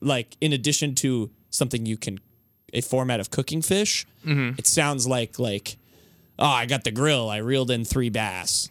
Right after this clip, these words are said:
Speaker 1: Like, I don't know. Like, it sounds like a lure. I don't know what I'm
Speaker 2: Sure, man.
Speaker 1: He said he looks like a fish. Anyway,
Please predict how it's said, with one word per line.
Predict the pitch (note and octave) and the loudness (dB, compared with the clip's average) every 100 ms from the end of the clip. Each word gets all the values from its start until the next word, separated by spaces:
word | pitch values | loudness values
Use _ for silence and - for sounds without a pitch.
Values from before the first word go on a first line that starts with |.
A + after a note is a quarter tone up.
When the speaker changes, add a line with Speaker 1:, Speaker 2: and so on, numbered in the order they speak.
| - | -8
Speaker 1:
Like, | G#2 - - - | -8 -8 -12 -8
I | - | -4
don't | G2 A#1+ | -4 -4
know. | B1+ C2 - _ _ _ _ _ _ _ _ _ - | -8 -12 -16 _ _ _ _ _ _ _ _ _ 0
Like, | - | 2
it | D3+ | 4
sounds | G#3 F#3 | 4 4
like | D3 | 2
a | |
lure. | B2+ B2 - | 2 0 0
I | D#3 | -2
don't | A2+ C2 | -4 -8
know | |
what | C#2 | 0
I'm | |
Speaker 2:
Sure, | - - G3 | 4 6 8
man. | D3+ B2 A#2 B2 - - | 8 6 2 -4 -12 -4
Speaker 1:
He | F#3 | 0
said | F#3 G#3 | 4 4
he | A3 | 4
looks | G#3+ - | 2 0
like | D3+ | -2
a | B2 | -4
fish. | F#2 - - - | -8 -8 -6 0
Anyway, | D#3+ C#3+ A#2 G2 | 2 2 0 -4